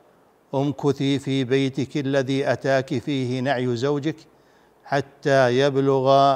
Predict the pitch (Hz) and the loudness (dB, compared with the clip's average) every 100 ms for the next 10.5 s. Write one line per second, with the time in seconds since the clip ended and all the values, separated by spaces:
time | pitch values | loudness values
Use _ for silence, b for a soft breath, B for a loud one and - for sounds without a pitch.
0 | 151 139 131 139 120 135 139 131 156 127 | 0 -2 -2 -4 -2 2 2 2 -2 -2
1 | 110 98 92 _ _ _ _ _ _ _ | -4 -6 -10 _ _ _ _ _ _ _
2 | _ _ 135 135 139 151 135 - - _ | _ _ 4 4 4 0 -4 -20 -20 _
3 | _ 143 127 123 135 120 139 - 127 - | _ 0 2 0 -2 -2 -4 -4 -8 -6
4 | 139 147 135 b b b b - 156 123 | -4 -4 -6 b b b b 0 2 4
5 | 120 139 135 131 131 131 131 - 143 143 | 2 2 2 0 0 0 -2 -4 -2 -2
6 | 143 135 131 - 120 104 - - _ _ | 0 0 0 -2 -2 -2 -4 -16 _ _
7 | _ _ _ _ _ _ 123 123 135 147 | _ _ _ _ _ _ 2 4 4 0
8 | 143 - - _ _ _ _ _ 135 117 | -4 -10 -20 _ _ _ _ _ 0 2
9 | 139 127 - 139 135 131 139 139 131 123 | 4 2 0 2 2 2 0 0 0 -2
10 | 120 123 131 147 147 | -6 -4 -2 -2 -4